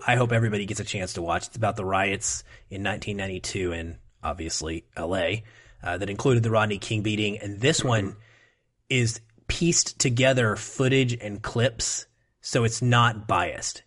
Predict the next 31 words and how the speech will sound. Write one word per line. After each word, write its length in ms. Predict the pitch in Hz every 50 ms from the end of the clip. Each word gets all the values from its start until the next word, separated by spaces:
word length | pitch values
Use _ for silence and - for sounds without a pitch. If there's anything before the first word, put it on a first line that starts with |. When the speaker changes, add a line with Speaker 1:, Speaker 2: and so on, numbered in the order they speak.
| _ -
Speaker 1:
It's, 240 | 113 113 - - - -
it, 160 | 160 147 -
well, 220 | 139 123 113 107
I 100 | 110 127
guess 200 | 131 143 139 - -
everything 320 | 139 139 147 151 151 139 131
has 220 | 117 117 117 110
an 80 | 107 98
inherent 420 | 98 104 113 107 101 95 - -
some 300 | - - - 113 117 113
sort 180 | - 143 127 123
of 80 | 113
bias 340 | 117 117 120 120 123 117 -
in 80 | 123 120
documentaries, 640 | 123 117 117 - 123 123 120 120 120 120 120 117
but 120 | - 117 110
as 160 | 104 - -
much 320 | 156 151 147 143 139 -
as 80 | 170 156
it 120 | 151 -
cannot 440 | - - 120 117 113 113 110 117 95
be, 340 | 104 92 82 82 87 113 - _ _ _ _ _ _ _ -
there's 180 | - 117 113 120
no 140 | 147 143
narration 560 | 139 131 131 123 117 117 113 110 107 - 110 101
on 140 | 95 95
this 160 | 98 101 - -
one 120 | 85 82 -
either. 420 | 113 107 92 82 80 80 - - _ _ _ _ _ _ - - -
It's 160 | - 104 113 -
just 420 | 123 117 123 123 117 - -